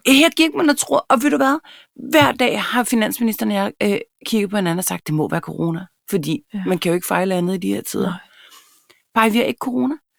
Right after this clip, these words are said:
Speaker 1: Det
Speaker 2: Nej.
Speaker 1: er gammeldags influenza,
Speaker 2: Ja.
Speaker 1: hvor, øh, huden brænder, og leddene gør ondt, og musklerne bare er ømme, og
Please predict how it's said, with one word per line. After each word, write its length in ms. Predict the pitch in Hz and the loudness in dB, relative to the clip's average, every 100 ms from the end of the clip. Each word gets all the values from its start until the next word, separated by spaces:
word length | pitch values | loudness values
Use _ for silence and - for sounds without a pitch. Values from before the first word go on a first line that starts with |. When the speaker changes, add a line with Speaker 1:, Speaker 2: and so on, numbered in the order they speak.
| _ _ _ - | _ _ _ 2
Speaker 1:
Det 100 | 269 | 4
Speaker 2:
Nej. 280 | 202 233 | 4 2
Speaker 1:
er 40 | 240 - | 2 0
gammeldags 640 | - 226 262 320 - - - | 0 2 2 0 -2 -4 -2
influenza, 720 | 240 226 - - 226 226 277 277 _ _ _ _ - | -2 0 0 0 0 -2 -4 -6 _ _ _ _ -10
Speaker 2:
Ja. 140 | 220 196 - | -6 -6 0
Speaker 1:
hvor, 280 | 240 233 - - - _ - | 2 2 0 -14 -14 _ -14
øh, 400 | - - - 190 | -12 -12 -8 -4
huden 420 | 240 254 254 240 | -2 0 0 -2
brænder, 500 | - - - - 127 262 | -2 0 0 2 0 0
og 360 | - - 220 | 0 2 2
leddene 440 | 208 226 - 269 247 | 2 -2 -2 -4 -2
gør 180 | 233 - | -2 0
ondt, 400 | 220 220 - - | 0 0 -4 -10
og 160 | - 226 | -2 0
musklerne 600 | 226 226 - 247 233 220 | 0 0 -4 -2 -2 -2
bare 400 | 202 202 214 - | 0 0 0 -2
er 120 | - - | -4 -2
ømme, 480 | 208 190 208 247 262 - | -2 0 0 -2 -2 -2
og 240 | 190 190 | 0 -2